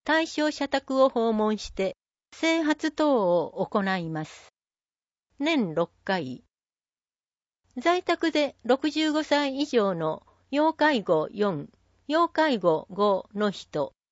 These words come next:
または常時寝たきりの人。七、紙おむつ支給。要介護四、要介護五の人を在宅で介護している人に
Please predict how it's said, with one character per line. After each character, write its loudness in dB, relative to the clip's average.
ま 0
た 0
は 0
常 0
時 -8
寝 0
た 0
き -6
り 0
の 0
人。 -6
七、 0
紙 4
お 0
む 0
つ -6
支 -8
給。 -4
要 2
介 0
護 2
四、 -2
要 2
介 2
護 2
五 2
の 0
人 -2
を -4
在 2
宅 0
で 2
介 2
護 2
し -10
て -4
い -2
る -4
人 -4
に -8